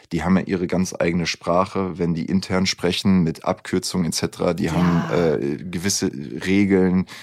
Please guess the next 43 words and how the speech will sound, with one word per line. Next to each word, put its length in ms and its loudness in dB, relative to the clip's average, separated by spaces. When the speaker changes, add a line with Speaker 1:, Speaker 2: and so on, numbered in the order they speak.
Speaker 1:
die 180 0
haben 220 2
Tagesabläufe 960 0
und 220 -2
das 180 2
erstmal 340 -2
zu 140 -4
verstehen, 680 2
Speaker 2:
Mhm. 300 -4
Speaker 1:
da 100 0
kommt 300 -2
man 100 2
ja 140 4
als 460 -2
Schauspieler 640 0
oder 140 4
normalsterblicher 1000 -4
Mensch 240 2
jetzt 140 -2
einfach 200 2
nicht 140 4
so 120 2
rein. 360 2
Und 300 6
ich 180 -2
hab 120 0
tatsächlich, 680 2
ähm, 460 2
das 160 -4
L 180 2
K 140 -2
A, 380 2
äh, 580 -4
in 140 -2
Düsseldorf 540 4
angeschrieben, 840 4
ich 160 -4
hab 240 -8
die 180 -4
Polizei 600 -4
in 140 -6
Köln 280 0
angeschrieben, 580 -2